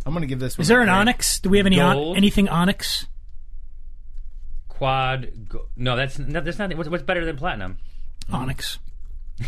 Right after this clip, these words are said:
Speaker 3: don't think so.
Speaker 2: I'm
Speaker 3: Okay,
Speaker 2: just
Speaker 3: so
Speaker 2: kidding.
Speaker 3: Steve, try that.
Speaker 1: Yeah.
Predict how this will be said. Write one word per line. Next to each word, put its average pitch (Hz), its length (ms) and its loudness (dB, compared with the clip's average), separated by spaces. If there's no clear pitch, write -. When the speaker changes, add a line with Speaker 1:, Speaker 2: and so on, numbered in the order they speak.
Speaker 3:
don't - 160 -8
think - 220 -2
so. - 180 -10
Speaker 2:
I'm 208 140 6
Speaker 3:
Okay, - 80 8
Speaker 2:
just 190 100 4
Speaker 3:
so 175 60 2
Speaker 2:
kidding. 175 240 4
Speaker 3:
Steve, - 120 -2
try 143 200 4
that. 196 220 -2
Speaker 1:
Yeah. 151 280 -2